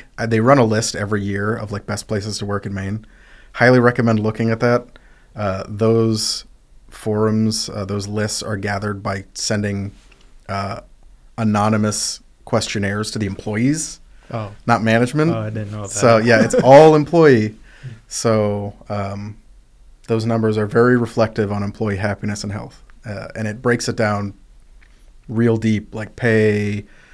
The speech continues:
Speaker 1: uh, vacation time, benefits, like, it really gets into it. So if you're unsure of where you'd like to work, definitely check out that list.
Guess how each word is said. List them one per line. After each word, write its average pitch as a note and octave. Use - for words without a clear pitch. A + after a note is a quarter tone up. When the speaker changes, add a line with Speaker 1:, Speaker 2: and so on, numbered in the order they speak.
Speaker 1:
uh, G2+
vacation G#2+
time, G#2
benefits, G#2+
like, G#2
it G#2+
really A2
gets G2+
into G2
it. D2+
So G2
if G#2
you're A2
unsure C3
of A2
where G#2+
you'd G#2
like G#2
to G2
work, G2
definitely A2+
check A2
out G#2
that G2
list. G2